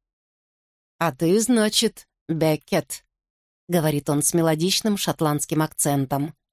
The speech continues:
Я совершенно растеряна, слова застревают в горле. "Э, да, привет".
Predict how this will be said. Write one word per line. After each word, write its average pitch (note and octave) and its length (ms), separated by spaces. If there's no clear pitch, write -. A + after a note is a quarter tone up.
Я F3 180
совершенно E3 560
растеряна, E3+ 760
слова F#3 400
застревают D#3 680
в D3+ 120
горле. D3 540
"Э, F3 400
да, A3+ 320
привет". G#3 480